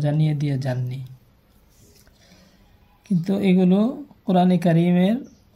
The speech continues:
অংশ এবং এইগুলোর একটা বাস্তবতা, হাকিকত, অর্থ রয়েছে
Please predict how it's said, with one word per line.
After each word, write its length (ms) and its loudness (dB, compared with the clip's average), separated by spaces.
অংশ 240 4
এবং 180 4
এইগুলোর 480 4
একটা 240 -4
বাস্তবতা, 640 0
হাকিকত, 480 -2
অর্থ 300 -4
রয়েছে 440 2